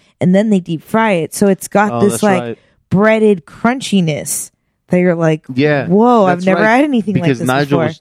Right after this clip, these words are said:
Speaker 2: Nigel was, was, was telling me about it. You know, when you go and you,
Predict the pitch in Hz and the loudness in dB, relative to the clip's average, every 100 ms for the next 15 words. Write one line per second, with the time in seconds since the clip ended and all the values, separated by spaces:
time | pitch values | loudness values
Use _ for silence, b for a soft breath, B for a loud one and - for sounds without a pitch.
0 | 127 120 131 143 123 98 - 113 107 101 | -4 -2 0 -2 -4 -6 -6 -4 -4 -6
1 | _ 110 107 - - 143 180 156 110 107 | _ -6 -4 -6 -4 -2 0 -2 -2 -4
2 | 101 104 98 _ _ _ _ _ _ _ | -2 -4 -4 _ _ _ _ _ _ _
3 | 165 190 180 180 208 208 175 | 0 0 -2 -2 -2 0 -4